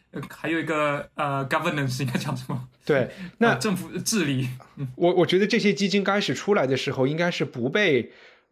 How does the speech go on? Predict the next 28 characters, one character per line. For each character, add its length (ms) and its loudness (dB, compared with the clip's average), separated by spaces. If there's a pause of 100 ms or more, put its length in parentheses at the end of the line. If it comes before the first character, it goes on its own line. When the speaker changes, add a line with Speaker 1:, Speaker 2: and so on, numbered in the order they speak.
(320)
Speaker 2:
不 140 0
被 160 0
这 120 4
些 200 2
做 320 4
各 180 2
种 220 -2
算 280 -2
法 200 -2
的 160 -6
呀， 300 2
或 200 0
者 100 0
是 360 0
对 200 0
冲 240 -6
的 140 0
这 140 -4
些 120 0
人 160 -2
认 200 -2
可 120 -8
的， 120 -8
会 160 -2
觉 120 -4
得 100 -2
这 140 -6
是 220 -4